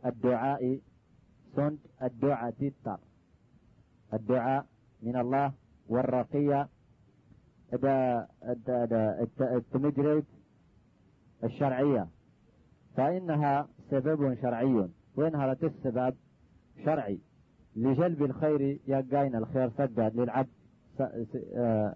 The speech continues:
آه، نقاين الخير سكلين نت أو يدفع الشر يميق سجاع نشا-، س-، س-، سجاغ نشار ثلاث بإذن الله، فالإذن من الله سبحانه وتعالى.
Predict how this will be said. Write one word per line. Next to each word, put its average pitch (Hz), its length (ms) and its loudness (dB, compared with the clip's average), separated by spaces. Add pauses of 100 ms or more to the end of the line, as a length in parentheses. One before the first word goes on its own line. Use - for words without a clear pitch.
آه، 107 500 -6
نقاين 120 440 0
الخير 135 360 0 (560)
سكلين 139 480 2
نت 135 80 0 (120)
أو 175 100 2
يدفع 147 360 0
الشر 139 400 -4
يميق 143 400 -8
سجاع 127 400 -6 (880)
نشا-، 131 460 0
س-، 127 520 2
س-، 135 160 2 (400)
سجاغ 131 880 0
نشار 139 540 0 (180)
ثلاث 98 340 0 (1400)
بإذن 170 500 4
الله، 127 400 0 (540)
فالإذن 165 600 2 (100)
من 143 80 -4
الله 165 200 2
سبحانه 135 420 -2
وتعالى. 101 460 0